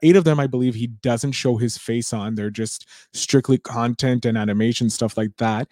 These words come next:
How he grew those to monetize and how he grew his one that he's on, Make Money Matt, which is his name channel, how he grew up, grew that to monetize. He has multiple channels, over a hundred thousand followers. He has one that's over a million followers, and he teaches you and he shows you what you have to do.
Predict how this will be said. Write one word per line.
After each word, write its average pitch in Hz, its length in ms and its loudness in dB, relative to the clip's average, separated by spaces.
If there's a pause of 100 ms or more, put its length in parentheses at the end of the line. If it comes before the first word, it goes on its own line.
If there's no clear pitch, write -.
(200)
How 123 80 4
he 127 100 8
grew 127 200 8
those 123 400 6
to - 100 -2
monetize 107 580 0
and 113 100 0
how 113 180 0
he 113 140 0
grew 123 280 6
his 117 380 2 (560)
one 127 300 2
that 120 140 0
he's 110 120 -4
on, 123 220 2
Make 113 220 0
Money 110 180 2
Matt, 120 260 2
which 110 160 -2
is 107 120 -4
his 104 160 -4
name 107 280 0
channel, 131 540 0 (160)
how 120 160 0
he 123 160 6
grew 127 220 6
up, 113 200 -2 (220)
grew 113 220 -2
that 110 260 -2 (120)
to - 140 -4
monetize. 104 560 -4
He 110 100 -4
has 101 200 -4
multiple 120 380 2
channels, 117 360 0
over 107 160 0
a 101 80 0
hundred 107 300 -2
thousand 98 380 -4
followers. 131 560 6
He 117 80 -4
has 95 180 -4
one 110 260 -2
that's 107 200 -6
over 98 220 -4
a 95 40 -4
million 135 380 4
followers, 98 680 -4 (300)
and 226 100 8
he 226 60 8
teaches 233 360 2
you 151 80 6
and 139 80 6
he 156 80 6
shows 165 380 6
you 156 60 6
what 127 200 4
you 139 120 4
have 139 160 -2
to 135 100 0
do. 131 200 2